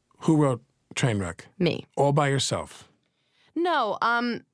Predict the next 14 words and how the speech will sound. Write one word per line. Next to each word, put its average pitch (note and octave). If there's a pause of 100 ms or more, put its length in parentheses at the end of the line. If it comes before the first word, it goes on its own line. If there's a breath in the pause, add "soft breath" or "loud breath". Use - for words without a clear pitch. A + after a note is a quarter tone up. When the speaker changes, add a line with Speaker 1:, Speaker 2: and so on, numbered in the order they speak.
(600)
Speaker 2:
my A3+
sister B3
helped G3+
with G3+
a G3
lot F#3+
of F#3+
rewrites, F#3 (640)
and F#3
Judd F#3+
would G3+
give F#3+
notes. F3+ (720 soft breath)
And, F3+